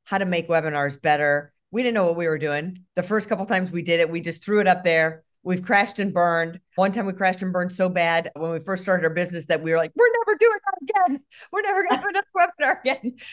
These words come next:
But then, uh, you know, we found some resources and got some encouragement to step back into it and do it again. And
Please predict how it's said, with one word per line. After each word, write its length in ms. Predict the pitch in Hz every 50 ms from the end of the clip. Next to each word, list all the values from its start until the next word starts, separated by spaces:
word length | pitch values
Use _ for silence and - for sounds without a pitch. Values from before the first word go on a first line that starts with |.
| - 285 -
But 180 | - 254 254 254
then, 280 | 247 254 277 277 254 220
uh, 40 |
you 160 | 226 226 226 220
know, 180 | 214 208 214
we 400 | 208 208 208 240 220 214 208 196 -
found 220 | 240 220 220 226
some 220 | 226 - 214 214 208
resources 800 | 214 233 - - - 214 208 214 - - 214 196 196 202 196
and 160 | 190 175 185 185
got 200 | 185 175 180 180
some 120 | 202 190
encouragement 720 | 190 190 - - 185 185 185 190 185 196 185 175 175 175 -
to 180 | - 190 180
step 380 | 180 185 - _ 196 190 190 -
back 260 | 196 185 175 180 - -
into 320 | - 180 175 180 185 196
it 100 | 180 170
and 160 | 160 147 143 139
do 160 | 180 185 185
it 80 | 185
again. 400 | 170 160 - 160 151 151 147 147
And 240 | 151 151 147 143 143